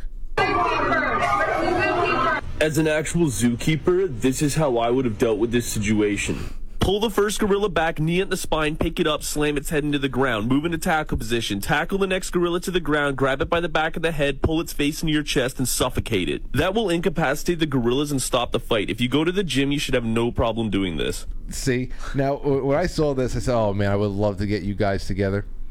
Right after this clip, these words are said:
Speaker 2: Oh, man, you guys are like, you would be able to kill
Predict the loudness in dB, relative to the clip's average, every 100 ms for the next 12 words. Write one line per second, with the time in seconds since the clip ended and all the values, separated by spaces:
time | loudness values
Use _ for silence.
0 | -6 -6 -6 -6 -6 -4 -4 -4 -6 -6
1 | -8 -8 -6 -6 -6 -6 -6 -4 -2 0
2 | 0 0 0 0 0 0 0 0 0 0
3 | 0 -2 -2 0 0 2 0 0 -2 -2
4 | 0 0 0 -2